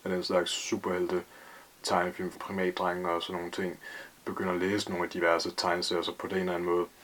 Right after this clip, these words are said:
skabe en, en ny historie, baseret på alle de ting, som jeg nu elsker. Jeg ved ikke, om man måske skal enten betragte det som en øvelse, eller også er det fordi, måske er det en måde for mig sådan at udstråle min passion for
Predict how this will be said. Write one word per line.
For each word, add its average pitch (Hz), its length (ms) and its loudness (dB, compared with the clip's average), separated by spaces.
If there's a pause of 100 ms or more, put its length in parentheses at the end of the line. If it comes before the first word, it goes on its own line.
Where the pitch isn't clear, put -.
skabe 92 320 0
en, 95 260 -4
en 95 160 -4
ny 95 180 0
historie, 87 360 0
baseret 90 320 0
på - 100 -4
alle 90 280 4
de 92 60 -6
ting, 92 280 -4
som 95 120 -2
jeg 90 80 -4
nu 92 140 0
elsker. 87 400 -2 (960)
Jeg 104 180 4
ved 113 100 8
ikke, 110 100 12
om 117 40 10
man 113 140 10
måske 107 260 4
skal 110 160 6
enten 113 140 4
betragte 110 360 6
det 104 80 6
som 98 120 0
en 90 120 0
øvelse, 107 460 4
eller 92 160 6
også 95 220 4
er 98 40 -2
det 95 120 -2
fordi, 95 520 -2
måske - 280 0
er 104 40 4
det 101 100 2
en 92 120 -2
måde 98 260 2
for 101 120 -2
mig 90 280 4
sådan 92 180 -2
at 85 140 2 (600)
udstråle 104 560 4
min 92 180 0
passion 101 540 0
for 95 380 2